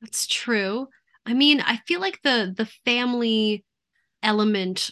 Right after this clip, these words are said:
was pretty heavily sprinkled in throughout this movie.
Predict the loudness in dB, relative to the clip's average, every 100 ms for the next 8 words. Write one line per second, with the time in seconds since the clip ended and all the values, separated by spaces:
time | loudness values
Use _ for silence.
0 | -6 -6 -6 -8 -4 -2 0 0 0 0
1 | -2 0 -2 -2 -2 -2 -6 -10 _ _
2 | _ _ -6 -4 -2 2 2 0 0 0
3 | 0 -2 -4 -4 -6 -8 -6 -4 -6 -8
4 | -10 -10